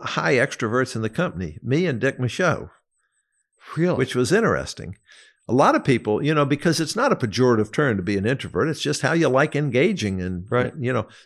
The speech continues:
Speaker 1: not a lot of introverts or people in between in the company, but people who were external. I mean, we had a work play environment. You know, I got these guys into skiing, diving, biking. We played golf together, tennis together.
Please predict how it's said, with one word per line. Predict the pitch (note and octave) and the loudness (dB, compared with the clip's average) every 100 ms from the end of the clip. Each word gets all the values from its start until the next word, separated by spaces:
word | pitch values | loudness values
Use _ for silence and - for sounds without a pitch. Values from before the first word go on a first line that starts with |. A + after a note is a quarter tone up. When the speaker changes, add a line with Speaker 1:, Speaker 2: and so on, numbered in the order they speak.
| - | -6
Speaker 1:
not | D#4 | 0
a | |
lot | E3 G#2 F3 | 4 4 2
of | |
introverts | - C3+ - G#2 F#2+ A2 - | 0 -2 -2 0 2 0 -2
or | F2 | -6
people | - A#2 G#2+ F2+ _ | -2 -2 -2 -6 _
in | C3+ B2 | -4 -2
between | G2+ F#2 C#3 D3 A2 | -2 -4 -4 -2 -2
in | G2+ _ - - _ - | -6 _ -20 -20 _ -8
the | A2 | -4
company, | D#3 C#3 C3 | 0 2 2
but | A#2 - | 2 0
people | A3+ G3 | -2 2
who | D#3+ | 4
were | E3 C#3 | 6 6
external. | D3 D3 - D3+ B2 F#2+ | 4 2 -2 -2 0 0
I | A#2+ | 0
mean, | B2+ B2+ A#2+ - _ - _ _ | 0 0 -2 -8 _ -20 _ _
we | - G#3+ | 0 4
had | F#3+ D3+ | 6 6
a | B2 | 6
work | C#3 D#3 - | 4 2 0
play | C#3+ B2+ | 2 4
environment. | G#2 F#2 D2 D2 E2 D#2+ - _ _ - | 2 0 -2 -2 -4 -10 -16 _ _ -10
You | A2+ | -4
know, | A2 | -2
I | F2 C3 | 0 2
got | D3 D3 A2+ | 4 2 2
these | A#2+ G#2 | 0 0
guys | G2 A2 A2 G#2+ | 0 2 2 0
into | F#2+ F2+ - C#2+ | -4 -6 -8 -8
skiing, | - - C3+ C#3 C#3 C#3+ C#3 A2 G#2 _ - | -8 -2 2 2 0 -2 -6 -8 -12 _ -2
diving, | G#2+ B2+ C#3 C#3 C#3 C#3 C3+ | 2 4 4 4 0 -2 -6
biking. | F#2 - G#2 C3 B2+ - C3 C3 C#3 _ - _ - | -8 -4 2 2 2 -2 -2 -2 -4 _ -20 _ -8
We | A#2+ | -6
played | B2 G#2+ G2+ G2 | -2 2 2 4
golf | C3+ D#3+ D#3+ | 6 6 4
together, | C3+ D3 D3+ D#3 | 0 4 4 2
tennis | - D3 D3+ - | 2 2 2 0
together. | C3 C#3 D3+ | 0 2 0